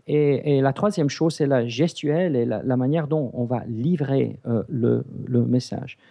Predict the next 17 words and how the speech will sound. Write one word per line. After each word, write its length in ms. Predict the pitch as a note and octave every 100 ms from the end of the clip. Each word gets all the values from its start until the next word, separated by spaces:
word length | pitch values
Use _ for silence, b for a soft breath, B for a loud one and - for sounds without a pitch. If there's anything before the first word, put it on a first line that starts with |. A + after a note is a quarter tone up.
| b b b -
Euh, 220 | C#3 C3+
donc, 300 | C3 F3 E3+
c'est, 280 | - D#3+ D3+
c'est 180 | - D3
ça 180 | - G3+
le 120 | D3+
charisme 440 | D3 C3 D#3 C#3
pour 240 | A#2+ D3 D3+
nous. 260 | A#3+ C#4+ -
Et 120 | D3+
c'était 520 | - D3+ - D#3 C3 -
quelque 260 | G#3+ A3 G3+
chose, 540 | - F#3 C#4 G#3+ -
et 80 | C#3+
je 120 | B2+
travaille 380 | D#3 - C#3+ F#3+
sur 340 | - D#3+ B2